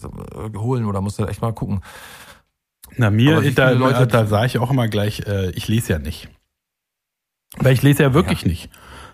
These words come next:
Speaker 2: Und also da, da, das ist immer, da brauche ich das, man ist ja auch immer so ein bisschen, äh, wenn er einem einer ein Album schickt, ich mach's ja zum Beispiel bei Schülern auch, aber da hat das ja irgendwie so einen, äh, Sinn, weil ich will, dass die das hören, damit man das dann im Unterricht machen kann oder so. Aber also anderen Leuten würde ich auch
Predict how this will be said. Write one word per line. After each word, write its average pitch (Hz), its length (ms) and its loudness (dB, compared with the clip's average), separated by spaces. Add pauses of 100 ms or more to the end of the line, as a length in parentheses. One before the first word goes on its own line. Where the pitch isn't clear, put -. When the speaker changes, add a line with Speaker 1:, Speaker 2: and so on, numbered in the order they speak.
Speaker 2:
Und 113 260 -4
also 117 220 0
da, 107 200 0
da, 104 280 0
das 113 280 -6
ist 120 80 -4
immer, 120 380 -2 (720)
da 107 560 0
brauche 123 220 2
ich - 80 -6
das, 120 160 -2
man 117 180 2
ist 131 120 -6
ja 135 100 2
auch 123 120 -2
immer 127 200 2
so 117 80 -2
ein 113 60 0
bisschen, 123 440 2
äh, 110 160 0
wenn 110 120 2
er 104 100 0
einem 101 100 -2
einer 110 280 0
ein 104 160 0
Album 117 500 2
schickt, - 300 -2
ich 113 120 -2
mach's 120 220 0
ja 110 180 4
zum - 140 -4
Beispiel 104 220 2
bei 98 100 4
Schülern 151 360 4
auch, 127 160 0
aber 95 120 2
da 92 100 0
hat 101 140 -2
das - 120 -6
ja 101 80 2
irgendwie 98 240 0
so 92 140 0
einen, 90 220 0
äh, 85 320 -2
Sinn, 107 360 2
weil 90 120 2
ich - 140 -4
will, 101 120 2
dass 95 180 0
die 90 140 0
das 92 200 -4
hören, 104 200 2
damit 92 260 -2
man 90 80 2
das 87 100 -2
dann 87 100 0
im 82 100 0
Unterricht 120 320 -2
machen 87 160 -2
kann - 160 -2
oder 90 120 0
so. 113 140 0 (320)
Aber 107 360 4 (220)
also 107 320 2
anderen 113 240 2
Leuten 113 240 2
würde 107 100 2
ich 104 120 -2
auch 117 160 0